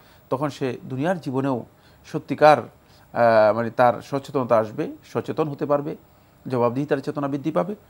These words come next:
আর আখিরাতে, কিয়ামতের দিন আল্লাহ রাব্বুল আলামিনের দরবারে যে তাকে উত্থিত হতে হবে, আল্লাহর সামনে দাঁড়াতে হবে,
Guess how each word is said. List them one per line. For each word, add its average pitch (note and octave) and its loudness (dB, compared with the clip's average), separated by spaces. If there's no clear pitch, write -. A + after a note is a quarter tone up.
আর B2 2
আখিরাতে, F3+ 2
কিয়ামতের D3 -2
দিন B2+ -4
আল্লাহ C#3 4
রাব্বুল A#2+ 0
আলামিনের A#2+ 0
দরবারে C3 2
যে A#2 -8
তাকে A#2+ -2
উত্থিত A#2 -6
হতে B2+ -4
হবে, A#2 -4
আল্লাহর B2+ 0
সামনে C3 -4
দাঁড়াতে D3 2
হবে, B2 -4